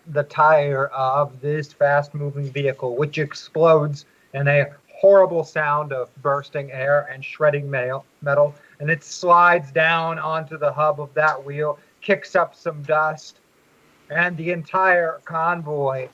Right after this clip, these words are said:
pulls to a stop. By some pure miracle, uh, no one but yourselves actually saw the hat fly out and strike the wheel. And so there's some general confusion as to why that wheel just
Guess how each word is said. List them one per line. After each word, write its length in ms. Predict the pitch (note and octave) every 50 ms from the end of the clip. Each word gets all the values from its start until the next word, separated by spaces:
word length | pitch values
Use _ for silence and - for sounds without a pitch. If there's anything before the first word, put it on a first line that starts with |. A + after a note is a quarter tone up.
| - _ _ _
pulls 280 | - E3+ D#3+ D#3 D#3 D3+
to 160 | - - D3+ D3
a 40 | C#3+
stop. 460 | - - - D#3 D3+ D3+ C#3+ - - - _ _ _ _ _ _ _ _ _ -
By 200 | F3+ F#3+ G3+ G3+
some 460 | F#3+ - - A#3+ B3+ B3 A#3+ G#3+ F3+ - -
pure 400 | - - G#3+ A3+ A3+ A3+ G#3+ F#3+
miracle, 640 | F3 F3 F#3 G3+ G#3 F#3+ - - D3+ C#3 C3 C3+ -
uh, 200 | C#3 C#3 C#3+ C#3+
no 220 | D3 D3+ F3 G3 G#3+
one 240 | A3+ A3 G3+ F#3+ - _ _ _ _ - C#3 C3
but 200 | - F3+ G#3 G3+
yourselves 540 | E3+ E3+ D#3 - - F#3+ F#3+ F#3 F3+ D3 C#3 -
actually 420 | C#3 C#3+ D3+ - - _ D#3+ D3+ C#3+
saw 380 | - - - D3+ D3 D#3+ E3
the 120 | E3+ E3 D3
hat 340 | B2+ C3 C#3 D3+ E3 D#3+ - _ _ _
fly 300 | D#3 D3 D3 D3+ C#3+ C3+
out 280 | B2 B2+ D3 D#3+ D#3 - - - B2
and 120 | B2+ B2
strike 500 | - - - - C#3+ C#3 C#3 D3 C#3+ - _ _ _ _ -
the 100 | C#3 C3
wheel. 420 | C3 C3+ C3+ C#3+ D3+ E3+ E3 - _ _ _ _ _ _ _ _
And 160 | C3+ C#3 C#3
so 160 | - F3 F3
there's 240 | E3 E3+ F3 D#3+ -
some 140 | F3+ F3 D#3+
general 380 | C#3+ F3+ F#3 F3+ F3 E3+ D#3
confusion 720 | - F3 D#3 C#3+ - F3 F3 F3+ F3 E3 - D3 C3+ B2+ C3
as 180 | B2+ C#3+ C#3
to 100 | - - C#3
why 420 | B2+ C3 C3+ C#3+ C#3+ D3+ D3 D3
that 340 | C#3 C#3+ C#3+ D3 D3 C#3+ B2+
wheel 300 | C3 C#3 C#3+ C3+ B2 B2+
just 360 | A#2+ - A#2+ B2+ B2+ B2+ -